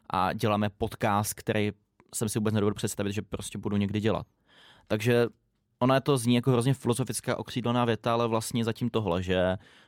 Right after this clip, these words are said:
pokud já mám možnost zkusit něco novýho a vstoupit do nový řeky, tak je to pro mě něco, co mě zajímá. Ale nemám naplánovaný, co přesně to bude. Nejsem typ člověka, co by řekl, „Hej, za dva roky chci mít, nevím, plácnu, eh, knížku nebo televizní dokument“, nevím. Prostě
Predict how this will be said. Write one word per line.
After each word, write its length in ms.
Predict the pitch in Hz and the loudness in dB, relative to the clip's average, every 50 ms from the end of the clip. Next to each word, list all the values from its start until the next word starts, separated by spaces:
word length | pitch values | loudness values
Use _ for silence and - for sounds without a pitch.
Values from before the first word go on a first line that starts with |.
| _ | _
pokud 220 | - - - - 113 | -6 -2 0 2 2
já 100 | 110 110 | 4 4
mám 140 | 113 113 113 | 2 2 2
možnost 460 | 113 110 107 113 113 110 - - - | 2 2 2 2 2 2 0 -2 -6
zkusit 380 | - - 120 - - 113 - | -6 -4 -2 -2 -2 0 0
něco 240 | 123 117 107 - 123 | 0 0 0 0 0
novýho 540 | 113 113 101 107 110 113 127 127 131 139 156 - _ - - - - _ - | 0 0 0 0 0 0 2 2 2 0 -2 -6 _ -20 -20 -20 -20 _ -10
a 40 | - | -6
vstoupit 380 | - - - 123 113 - 120 | -4 -2 0 0 0 2 2
do 100 | 113 117 | 2 2
nový 240 | 113 110 104 113 104 | 2 2 2 0 0
řeky, 420 | 104 110 101 - - 131 135 147 - - _ _ _ _ _ _ _ _ - | 0 0 -2 0 2 2 2 0 0 -6 _ _ _ _ _ _ _ _ -6
tak 200 | - 101 - - | -6 -4 -2 -2
je 80 | 110 | 0
to 120 | - 120 113 | 0 0 -2
pro 160 | - 117 110 | 0 0 0
mě 120 | 110 110 | 2 2
něco, 240 | 107 107 107 - 110 | 2 0 0 -2 -4
co 120 | - - | -4 -2
mě 120 | 107 107 107 | -2 0 0
zajímá. 460 | 101 101 95 98 92 76 69 87 101 - _ _ _ _ _ _ _ _ | 0 0 0 0 0 -2 -4 -6 -10 -14 _ _ _ _ _ _ _ _
Ale 180 | - 113 117 120 | 0 2 2 4
nemám 240 | 123 127 131 131 131 | 4 4 4 4 4
naplánovaný, 640 | 120 117 - 127 117 117 117 113 113 113 113 107 | 2 2 2 0 2 2 4 4 4 4 2 0
co 80 | - - | 0 -4
přesně 260 | - 120 107 - 113 | -4 -2 -2 0 0
to 80 | - | 0
bude. 220 | 107 107 104 90 - - | 2 2 0 0 0 -2
Nejsem 220 | 110 104 - 113 | 0 0 2 2
typ 120 | - 110 - | 0 0 -2
člověka, 320 | - 117 107 107 - 107 | 0 0 0 0 0 -2
co 100 | - - | -2 -2
by 60 | 107 | -2
řekl, 200 | 104 110 104 - | -2 -2 0 2
„Hej, 140 | 104 113 117 | 2 2 2
za 100 | 101 110 | 2 2
dva 120 | 107 107 110 | 2 2 2
roky 220 | 107 101 - 113 | 2 2 0 0
chci 140 | 98 - 110 | 0 2 2
mít, 180 | 107 104 95 - - - - - - - - _ | 2 2 0 -4 -10 -20 -20 -20 -20 -20 -8 _
nevím, 260 | - 113 110 104 98 | 0 0 2 2 0
plácnu, 460 | 92 107 107 107 104 - - 107 92 85 | 0 0 0 0 0 0 -2 -4 -4 -6
eh, 720 | - - - - - - - 92 95 98 98 101 98 95 | -10 -18 -20 -20 -18 -8 -4 0 0 2 2 2 2 0
knížku 460 | 98 - 117 113 113 - - - 76 - - - | 0 0 2 2 2 0 -2 -6 -6 -6 -8 -12
nebo 120 | - 95 | -12 -6
televizní 380 | - - 117 110 107 107 107 101 | -2 0 2 2 2 2 2 0
dokument“, 360 | 104 - 110 98 - - - - | 0 0 -2 -2 -4 -4 -4 -2
nevím. 340 | 113 110 98 82 76 92 - _ | 0 0 0 0 -4 -8 -8 _
Prostě 440 | - 110 101 - - 123 110 110 | -4 -4 -4 -2 0 0 2 2